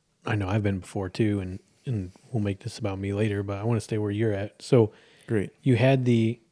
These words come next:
Speaker 1: your perspective was that what you were doing was growth, and you could fit anything into that narrative.
Speaker 2: Yeah, it was, it was almost more dangerous than that. It was my perspective that created a mindset.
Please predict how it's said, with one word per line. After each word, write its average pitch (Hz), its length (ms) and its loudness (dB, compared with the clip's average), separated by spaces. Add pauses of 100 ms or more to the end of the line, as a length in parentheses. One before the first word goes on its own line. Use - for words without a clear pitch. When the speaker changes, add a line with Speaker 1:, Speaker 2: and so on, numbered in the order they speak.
(600)
Speaker 1:
your 120 180 2
perspective - 720 0
was 101 420 0
that 98 200 -4
what 113 240 0
you 117 160 2
were 107 120 0
doing 98 420 -2
was 98 240 -4
growth, 95 520 -10 (440)
and 98 220 -2
you 107 80 -2
could - 140 -8
fit - 340 -8
anything 120 380 0
into 104 260 -4
that 95 160 -6
narrative. 98 500 0 (340)
Speaker 2:
Yeah, 120 140 4
it 117 80 2
was, 117 140 2
it 120 340 0
was 120 100 2
almost 113 220 0
more 110 120 2
dangerous 98 380 -2
than 87 100 -2
that. 82 160 -2
It - 40 -4
was 98 100 -2
my 98 160 -2
perspective 95 800 -2
that 90 160 -2
created 87 320 -2
a - 20 -4
mindset. 76 580 -4